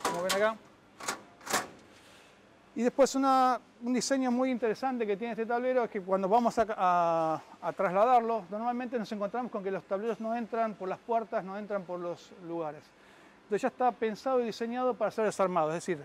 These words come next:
se des-, se desarma en este punto y tiene un conector de muy fácil remoción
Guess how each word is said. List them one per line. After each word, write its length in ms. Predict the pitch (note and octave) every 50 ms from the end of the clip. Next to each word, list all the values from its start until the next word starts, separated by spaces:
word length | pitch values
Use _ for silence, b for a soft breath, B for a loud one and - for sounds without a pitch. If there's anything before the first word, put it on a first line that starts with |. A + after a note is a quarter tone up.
| - -
se 180 | - - F3
des-, 140 | E3+ F3+ E3
se 300 | - - - - - F#3 F3+
desarma 460 | F3 - - A#3+ B3+ B3 A#3+ B3 B3
en 60 | A#3+
este 160 | - - B3+
punto 440 | G#3 B3+ C4 B3+ A#3 G3+ B3+ C4+ C4 - B B B B B B B B B B B
y 80 | - G3
tiene 160 | - A#3 A#3
un 80 | A#3 A3
conector 540 | - A3 A3 A3+ G#3 - C4 B3 B3 - - - - - - - - - - - - - - - - - - - - - - - - A3
de 120 | G#3 G#3+ G#3 - - - - - - - - - - - - - - - - - - - -
muy 220 | - A#3 A#3 B3
fácil 320 | - - B3 A#3+ - B3+ B3 - - - - - - - - - - - - - - - - - - - - - - D#4 D4+ G#3
remoción 520 | G3 G#3+ A#3+ A3+ - - C4 C4+ C4+ C4